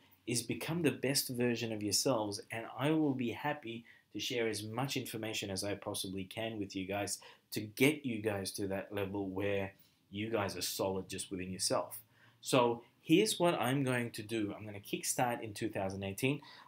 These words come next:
I'm technically still on holidays, but I'm gonna be back, um, in my, in my home office on the sixteenth.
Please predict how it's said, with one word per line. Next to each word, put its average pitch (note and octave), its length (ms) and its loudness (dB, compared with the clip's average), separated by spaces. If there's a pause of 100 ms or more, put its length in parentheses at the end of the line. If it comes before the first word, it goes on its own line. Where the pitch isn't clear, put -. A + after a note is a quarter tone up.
I'm B2 160 6
technically C#3 560 0
still A2 260 2
on G#2+ 160 -2
holidays, A#2 540 0 (260)
but A2 140 2
I'm A2+ 160 2
gonna A#2+ 160 2
be A2 180 0
back, A2+ 600 2
um, G#2+ 480 -2 (340)
in B2+ 200 4
my, A2 420 4 (220)
in A#2+ 140 -4
my A2 140 0
home G#2 240 0
office G2 640 0 (100)
on G#2+ 140 0
the G2 60 -2
sixteenth. A#2+ 560 0